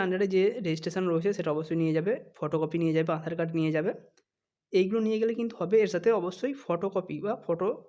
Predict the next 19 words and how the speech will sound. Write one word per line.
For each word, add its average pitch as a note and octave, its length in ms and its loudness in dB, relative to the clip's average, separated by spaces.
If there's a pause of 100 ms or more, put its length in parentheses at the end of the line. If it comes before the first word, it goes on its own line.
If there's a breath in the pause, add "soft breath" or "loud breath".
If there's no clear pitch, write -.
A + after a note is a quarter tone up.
(320)
তোমাদের G3 280 -2
নিয়ে D3+ 160 4
যাবে, C#3 180 0
পাসপোর্ট E3+ 320 -4
সাইজ G#3 200 -2
ফটো E3+ 240 -4
নিয়ে D#3+ 140 0
যাবে G#3+ 100 0 (100)
দু E3+ 120 -6
কপি। C#3+ 180 -2 (960)
এক F#3 120 -4
একটা A3+ 180 -4
পোস্টের A3 280 -2
জন্য A3+ 140 -2 (300)
দু D#3 140 0
কপি। C3 200 -4 (340)
যদি F3+ 220 -4
স্টাফ E3+ 280 -2
নার্স A3 180 -2